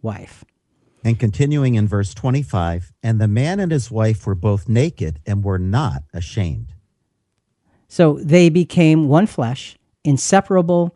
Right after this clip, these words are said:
Speaker 1: and united in every way. Okay, so very, very powerful. So this is the context of the first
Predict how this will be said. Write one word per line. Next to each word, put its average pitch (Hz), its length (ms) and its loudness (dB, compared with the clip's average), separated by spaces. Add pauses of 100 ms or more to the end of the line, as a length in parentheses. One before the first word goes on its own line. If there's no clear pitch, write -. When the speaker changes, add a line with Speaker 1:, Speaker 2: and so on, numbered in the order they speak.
(160)
Speaker 1:
and 139 200 2
united 156 760 2 (240)
in 143 400 4 (300)
every 123 640 -2 (180)
way. 101 340 -8 (380)
Okay, 127 300 -2
so 143 220 0
very, 196 640 0
very 143 300 0
powerful. - 440 -12 (520)
So 208 200 2
this 185 380 0
is 254 260 2
the 240 60 -2
context 208 540 0
of 170 220 0
the 175 140 0
first - 760 -2